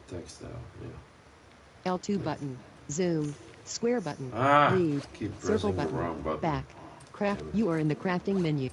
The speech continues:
Speaker 2: Molotov, smoke bomb, collectibles, artifacts, textile note.
Speaker 1: Textile note. Read.
Speaker 2: Jules.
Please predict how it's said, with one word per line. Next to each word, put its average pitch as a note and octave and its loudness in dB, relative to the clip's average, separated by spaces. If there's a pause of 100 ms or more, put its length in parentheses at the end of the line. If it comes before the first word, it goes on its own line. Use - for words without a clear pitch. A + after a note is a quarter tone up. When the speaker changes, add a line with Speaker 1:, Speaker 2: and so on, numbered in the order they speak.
(140)
Speaker 2:
Molotov, F#3 0 (100)
smoke B3 0
bomb, C3 -4 (480)
collectibles, D3 -2 (340)
artifacts, D3 -4 (340)
textile G#3 -2
note. E3 2
Speaker 1:
Textile G2 -2
note. F2 -4 (2500)
Read. G2+ -2 (180)
Speaker 2:
Jules. B2+ -2